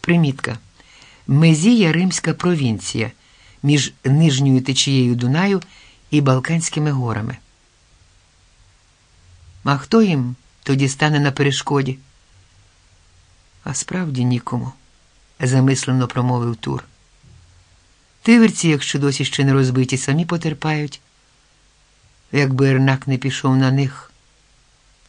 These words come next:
«Гунські роз'їзди найближчими днями можуть бути тут. І рознюхають, що ми не готові до відсічі.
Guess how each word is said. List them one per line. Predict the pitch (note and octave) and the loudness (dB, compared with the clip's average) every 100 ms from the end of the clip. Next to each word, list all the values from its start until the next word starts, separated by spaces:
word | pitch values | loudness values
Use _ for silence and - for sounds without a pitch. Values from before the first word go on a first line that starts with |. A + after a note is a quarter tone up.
| _ _ _ _ _ _ _ _ _ _ _ _ _ _ _ | _ _ _ _ _ _ _ _ _ _ _ _ _ _ _
«Гунські | C3 A#2 F#3+ F#3 - - E3 | -2 2 4 4 0 0 2
роз'їзди | D#3 C3+ C#3+ G3 F#3 E3 E3+ | 2 2 0 0 0 0 2
найближчими | C#3+ B2+ A#2 C3+ E3 - E3 E3+ | 2 2 2 0 -2 -4 -4 -2
днями | C#3+ D#3 D#3+ D#3 D#3+ _ _ _ _ _ _ _ _ _ | -2 -2 -2 -4 -10 _ _ _ _ _ _ _ _ _
можуть | A#2 B2+ D3+ D#3 | -2 0 0 -4
бути | B2+ B2+ D3+ | -4 -4 -6
тут. | - A#2+ B2+ - - _ _ _ _ _ _ _ _ _ _ _ _ _ - | -6 -8 -8 -14 -20 _ _ _ _ _ _ _ _ _ _ _ _ _ -2
І | E3+ | 2
рознюхають, | G#3+ F3 C#3+ E3+ - D#3 A2+ - - _ _ _ _ _ - | 2 2 0 0 0 -2 -2 -6 -18 _ _ _ _ _ -10
що | - C#3+ | 0 2
ми | C#3+ | 4
не | C#3 | 2
готові | C3+ C#3 C3 | 2 2 2
до | C3 | 2
відсічі. | B2+ C3 - G#2+ - | 0 0 -4 -8 -8